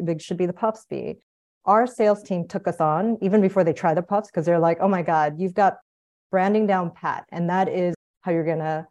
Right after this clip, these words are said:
capture people's attention, whether it's distributors or consumers in the retail aisle. So you gotta make it pretty grabby. It's gotta look good. It's gotta get your attention, but it also has to convey, like, what you are.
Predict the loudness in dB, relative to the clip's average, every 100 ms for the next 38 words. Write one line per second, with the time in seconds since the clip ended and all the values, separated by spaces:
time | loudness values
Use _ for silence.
0 | -6 -6 -4 -8 -6 -6 -8 -8 -8 -6
1 | -6 -6 -8 -8 -2 0 0 -2 -6 -6
2 | -2 0 2 2 0 -6 -6 -6 -8 -6
3 | -6 -6 -6 -6 -6 -6 -8 -6 -8 -6
4 | -10 -10 -16 -6 -2 0 0 0 2 4
5 | 2 0 -2 -2 -4 -6 _ -6 -4 -2
6 | -2 -2 -2 -2 -4 -8 _ _ _ -4
7 | -2 0 0 0 2 4 4 0 -8 -8
8 | -6 -6 -6 -6 -6 -8 -8 -6 0 0
9 | 0 -2 -4 -6 -10 -10 -4 -2 -2 -4
10 | -8 _ _ -4 -4 2 2 2 0 -4
11 | -10